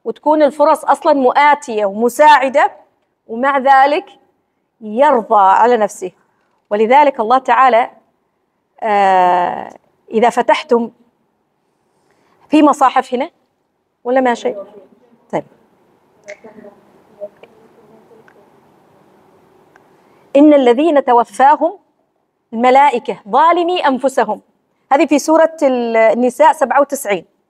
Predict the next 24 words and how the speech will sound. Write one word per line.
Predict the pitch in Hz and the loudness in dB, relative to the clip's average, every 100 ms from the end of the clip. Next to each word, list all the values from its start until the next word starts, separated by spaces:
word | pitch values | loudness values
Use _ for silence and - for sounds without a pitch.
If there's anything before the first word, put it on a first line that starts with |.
| _ _ - | _ _ -8
الآية | 214 277 294 | -2 2 2
سبعة | 277 254 277 | 2 0 0
وتسعين. | 285 247 - 208 302 | -2 -8 -10 -10 -6
"إن | 370 339 | -4 -2
الذين | 294 254 302 320 277 | -2 -2 -2 -2 0
توفاهم | 254 - 285 285 262 | 0 2 2 2 0
الله | 247 277 381 - - _ _ _ _ - | 0 2 2 0 -14 _ _ _ _ -6
ظالمي | 208 339 381 381 381 440 440 - _ _ _ _ _ | 0 2 2 0 -2 -4 -8 -16 _ _ _ _ _
أنفسهم". | 247 247 277 277 196 202 _ | -8 -2 0 0 -4 -8 _
ما | 247 349 | 0 2
لهم؟ | 381 285 214 - _ _ - | 2 -2 -6 -10 _ _ 0
قالوا: | 403 440 392 | 2 2 0
"فيما | 440 453 415 415 | -2 0 0 -2
كنتم؟". | 381 330 269 _ - | -4 -6 -10 _ -2
قالوا: | 269 349 370 415 494 494 - - _ - | 2 4 4 2 2 0 -4 -16 _ -6
"كنا | 370 370 359 | -2 0 -2
مستضعفين | - 320 294 311 349 381 339 | -2 0 2 0 0 -2 -2
في | 320 | 0
الأرض". | 285 269 - - _ _ _ _ _ _ _ _ - | 2 0 -2 -20 _ _ _ _ _ _ _ _ -6
مو | 330 | -2
يرد | 392 254 | 0 0
عليهم | 226 233 214 214 | 0 0 -2 -4
الله | 202 196 | -2 -2
تعالى. | 202 185 185 | -2 -2 -2